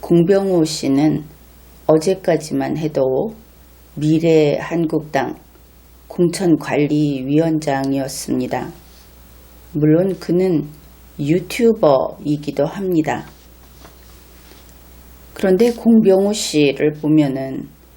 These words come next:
하루가 멀다 하고 좌파 매체에 나가서 할 소리, 못할 소리, 그렇게 말이 많았다 하는 것을 알 수 있습니다.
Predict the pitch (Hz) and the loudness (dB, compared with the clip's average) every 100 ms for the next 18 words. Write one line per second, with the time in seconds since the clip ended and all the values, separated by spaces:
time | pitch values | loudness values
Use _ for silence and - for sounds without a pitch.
0 | - - _ - - - 240 240 214 147 | -20 -20 _ -18 -14 -6 -4 0 0 2
1 | 139 143 139 160 156 151 - 139 196 - | 2 2 0 -2 -4 -8 -2 -2 -2 -8
2 | - - _ - - - 135 - 185 190 | -20 -20 _ -18 -12 -8 -6 -2 0 0
3 | 185 - 160 143 156 151 131 156 - - | -2 -2 0 4 4 2 0 -4 -6 -8
4 | - - - - - - - - 226 226 | -12 -18 -20 -20 -20 -20 -20 -4 -2 -2
5 | - 175 151 139 147 - 139 143 170 156 | 0 2 2 2 0 0 -4 -4 -2 -2
6 | 147 131 131 127 - - - - - - | -2 -2 -2 -4 -6 -12 -20 -20 -20 -20
7 | - - 151 - 160 160 139 - - - | -20 -16 -14 -4 0 0 -2 -8 -20 -20
8 | - 143 139 135 151 156 127 135 156 - | -10 0 2 2 2 2 0 -2 -4 -4
9 | 127 - - - - - - - 208 196 | -8 -8 -18 -20 -20 -20 -20 -12 -6 -4
10 | 175 139 107 - 143 131 - 143 143 - | 0 0 0 0 0 0 -4 -6 -6 -6
11 | 143 139 135 131 | 0 0 -2 -6